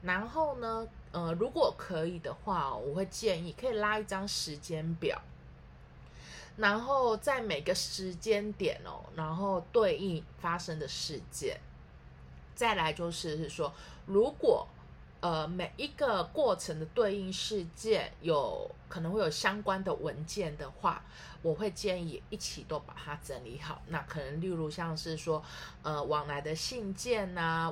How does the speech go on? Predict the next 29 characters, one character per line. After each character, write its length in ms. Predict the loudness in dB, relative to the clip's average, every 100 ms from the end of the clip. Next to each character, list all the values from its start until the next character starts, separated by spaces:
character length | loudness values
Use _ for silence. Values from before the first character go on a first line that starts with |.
| 2
文 260 | 0 0
书 720 | -4 -6 -6 0 2 2 4
啊， 440 | 6 6 6 2 0
或 240 | 2 0
者 120 | 0
是 160 | -4 -4
合 400 | -4 -4 0 0
约 480 | 0 2 2 4 2
啊， 420 | 4 4 4 0 -8 -12 -12 -10
还 160 | -6
是， 240 | -2 0 0
是 200 | -2 -8 -2
照 320 | -2 -2 -4 -6
片 480 | -4 0 0 0
啊， 360 | 0 0 -2 -2
吼， 240 | -2 -2
就 160 | 0 4
类 240 | 6 6
似 340 | 2 -4 -2 -2
跟 180 | 0 0
这 100 | 0
个 80 | -2
事 260 | -4 -6 -4
件 180 | -2 -2
所 260 | -2 -2
有 240 | 0 -2 0
关 320 | -2 -2 -2
的， 260 | -2 -2 -2 -8 -14 -16 -6
呃， 580 | -4 -4 -6 -8 -10